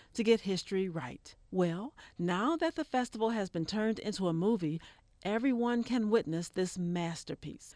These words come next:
Some of the country's most popular Black artists all coming together at a pivotal time in the nation's history to sing and bring attention to the turmoil facing the country at the time. Doctor Martin Luther King Junior was assassinated the year prior.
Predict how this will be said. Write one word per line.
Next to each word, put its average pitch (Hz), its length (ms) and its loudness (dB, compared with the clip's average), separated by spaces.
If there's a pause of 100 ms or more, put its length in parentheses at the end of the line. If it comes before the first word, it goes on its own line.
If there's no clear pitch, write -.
Some 277 300 2
of 302 100 2
the 262 80 0
country's 226 500 -2
most 175 400 -2
popular 226 540 0
Black 190 400 -2
artists 156 400 -4 (100)
all 269 320 2
coming 285 300 2
together 202 460 0
at 175 100 -4
a 151 60 -4
pivotal 311 480 -2
time 233 300 -2
in 202 100 -2
the 180 80 -4
nation's 196 460 -2
history 185 480 -4 (400)
to 175 100 -4
sing 294 560 2
and 190 160 0
bring 185 180 -2
attention 254 500 2
to 240 120 0
the 180 140 -2
turmoil 208 680 2 (220)
facing 240 440 0
the 202 100 -4
country 196 380 -4
at 196 120 -4
the 202 80 -4
time. 151 480 -6 (120)
Doctor 180 280 -4
Martin 185 340 0
Luther 202 220 -2
King 185 260 -2
Junior 220 400 0
was 196 220 -2
assassinated 185 840 -4
the 214 80 -4
year 175 220 -2
prior. 143 540 -10